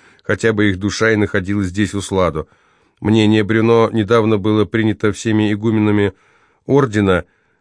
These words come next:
Генеральный капитул тропистов, заседавший в Тильбурге в Голландии с двенадцатого по восемнадцатое сентября тысяча восемьсот девяносто четвертого года,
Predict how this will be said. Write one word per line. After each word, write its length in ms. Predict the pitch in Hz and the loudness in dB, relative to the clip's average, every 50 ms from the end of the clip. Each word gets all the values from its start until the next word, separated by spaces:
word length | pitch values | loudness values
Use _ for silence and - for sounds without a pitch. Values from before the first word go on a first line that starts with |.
| _ - | _ -12
Генеральный 600 | 113 101 120 127 127 123 131 131 123 123 123 123 | -6 -2 0 2 2 2 2 2 2 2 2 2
капитул 480 | - 123 117 - 127 117 - 117 113 98 | 0 -2 -4 -4 -6 -6 -2 -2 -4 -2
тропистов, 600 | - 113 117 - - 131 127 - - - 117 101 | -2 -4 -4 -2 -4 -6 -8 -8 -4 -4 -4 -4
заседавший 720 | 95 98 - - 107 101 127 123 110 - - 117 113 113 | -4 -6 -8 -8 -2 0 0 0 0 0 -4 -2 -2 -2
в 80 | 107 - | -2 -4
Тильбурге 520 | - - 123 113 104 110 104 101 101 107 | -6 -6 -4 -4 -2 -4 -4 -2 -4 -4
в 80 | 98 92 | -4 -2
Голландии 500 | 95 113 113 120 120 117 107 95 101 107 | 0 2 2 4 2 2 0 -2 -2 -2
с 80 | 101 90 | -4 -4
двенадцатого 560 | 90 104 117 123 117 101 - - - 110 101 | -4 -2 0 0 0 0 -4 -6 -6 -6 -6
по 140 | - - 101 | -6 -8 -10
восемнадцатое 580 | 101 - - 117 120 117 104 - - - 110 | -10 -6 -2 0 0 0 0 -2 -6 -8 -8
сентября 500 | - - 107 101 - 117 107 117 120 113 | -6 -6 -8 -6 -6 -4 -2 0 -2 -2
тысяча 300 | 95 110 110 101 - - | -2 -4 -8 -8 -8 -8
восемьсот 380 | 110 101 - 110 95 - 120 113 | -10 -6 -6 -8 -6 -4 -4 -2
девяносто 240 | 104 110 104 - - | -2 -2 -4 -4 -8
четвертого 480 | - - 117 110 98 - 113 107 110 | -6 -2 -2 -2 -2 -4 -4 -4 -4
года, 400 | 107 113 139 160 139 120 113 - | -4 -2 -2 -2 0 0 -2 -2